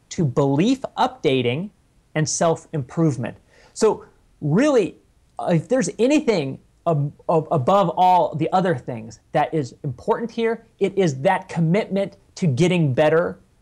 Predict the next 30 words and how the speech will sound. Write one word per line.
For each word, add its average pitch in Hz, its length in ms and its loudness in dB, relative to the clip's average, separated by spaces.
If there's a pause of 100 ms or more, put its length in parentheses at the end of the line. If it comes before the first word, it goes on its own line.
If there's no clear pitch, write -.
(140)
every 143 300 2
day, 120 260 2
whether 120 240 -2
that's 117 240 -6
picking 135 280 -8
better 110 200 -6
sources 165 440 -2
every 156 200 0
day, 147 280 -2 (160)
whether 131 220 -2
that's 110 240 -4
thinking 117 240 -8
more 113 140 -6
logically 151 500 2
every 147 200 0
day. 139 340 0 (180)
That 165 500 0 (120)
is 143 180 -2
the 131 120 -4
foundation 143 840 -2
upon 123 360 -6
which 123 380 -4 (260)
great 165 340 0
decisions 135 460 -2
are 127 120 0
made 127 260 0
on 127 140 -6
a 123 40 -6
systematic 113 460 -6
basis. - 420 -8